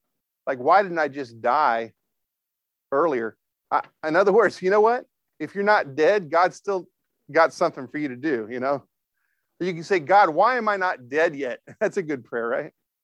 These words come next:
God says, "I haven't allowed you to die because I've got something more for you.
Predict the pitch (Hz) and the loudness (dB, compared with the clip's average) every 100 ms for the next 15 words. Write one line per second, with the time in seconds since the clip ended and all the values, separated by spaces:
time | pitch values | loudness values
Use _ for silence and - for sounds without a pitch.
0 | _ _ - 143 131 151 123 131 175 196 | _ _ 0 0 2 -2 2 4 4 4
1 | 190 - 135 156 165 135 120 117 151 151 | 0 -6 -2 0 0 -2 -12 -2 2 4
2 | 127 123 117 120 160 147 123 - 131 113 | 2 -2 -10 -4 -2 -2 -4 -4 -16 -16
3 | 120 127 127 110 120 | -14 -6 -6 -6 -12